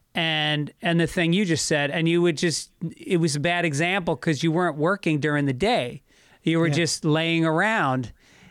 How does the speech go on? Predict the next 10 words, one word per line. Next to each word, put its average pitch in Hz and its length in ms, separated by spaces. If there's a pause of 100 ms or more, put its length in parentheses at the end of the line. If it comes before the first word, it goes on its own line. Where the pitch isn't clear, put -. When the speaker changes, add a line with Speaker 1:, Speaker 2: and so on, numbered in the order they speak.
(200)
Speaker 1:
And 160 480 (400)
I 175 100
realized 180 720
that 165 360 (640)
I 214 100
made 277 200
a 175 40
choice. - 880 (260)
You 202 180
know, 165 400